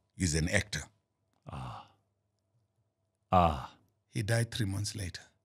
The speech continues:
Speaker 2: But recognition.
Speaker 1: He found the words in his mouth to say with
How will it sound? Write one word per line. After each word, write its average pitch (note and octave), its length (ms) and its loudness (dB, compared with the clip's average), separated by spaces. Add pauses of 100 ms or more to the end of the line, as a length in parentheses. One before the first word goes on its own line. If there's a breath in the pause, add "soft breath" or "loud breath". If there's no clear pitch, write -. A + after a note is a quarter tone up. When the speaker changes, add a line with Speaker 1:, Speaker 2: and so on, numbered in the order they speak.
(100)
Speaker 2:
But - 220 4
recognition. F2 680 4 (100)
Speaker 1:
He A#2+ 160 2
found C3+ 760 4
the A2+ 120 -2
words G#2+ 560 2
in A2+ 160 4
his G2 260 4
mouth G#2+ 680 4 (640)
to A#2 140 4
say C3 480 4
with A#2 240 4